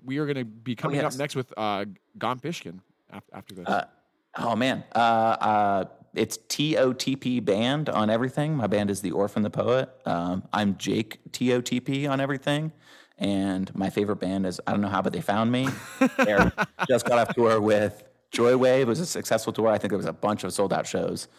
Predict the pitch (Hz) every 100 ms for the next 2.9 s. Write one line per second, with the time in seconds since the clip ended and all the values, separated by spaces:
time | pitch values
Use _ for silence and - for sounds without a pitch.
0 | - - 160 156 143 147 165 - _ _
1 | _ _ _ _ 127 104 - - - 143
2 | 135 120 110 104 98 101 - 95 98